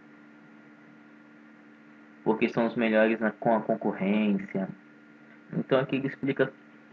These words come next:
sobre essa parte. Aqui explica mais sobre a segurança que o site dá pra gente. No começo eu não acreditava ne-, muito nesse site, sou sincero pra vocês.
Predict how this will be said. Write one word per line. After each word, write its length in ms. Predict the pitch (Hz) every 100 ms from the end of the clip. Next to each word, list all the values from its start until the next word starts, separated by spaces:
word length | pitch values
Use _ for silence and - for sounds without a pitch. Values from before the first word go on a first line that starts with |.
| -
sobre 360 | 160 156 117 107
essa 180 | - 95
parte. 600 | - 98 107 - - -
Aqui 300 | 120 117 139
explica 420 | 156 - 131 131
mais 240 | 117 113 113
sobre 420 | 117 113 117 113
a 180 | 107 110
segurança 640 | 110 127 123 123 107 110 107
que 140 | -
o 100 | -
site 240 | 101 95
dá 140 | 98 95
pra 160 | 104
gente. 580 | 104 95 107 110 - 113 - - - - - - - - - - 73 73 76 - - - - - - - -
No 120 | 165
começo 480 | 175 165 160 170 170
eu 40 |
não 80 | 147
acreditava 600 | 160 151 160 156 160 156
ne-, 180 | 156 156
muito 300 | - 151 151
nesse 260 | 147 143 160
site, 460 | - 120 101 95 - - - - - - - -
sou 100 | 113
sincero 360 | 117 113 110
pra 160 | 110 117
vocês. 500 | 127 135 104 95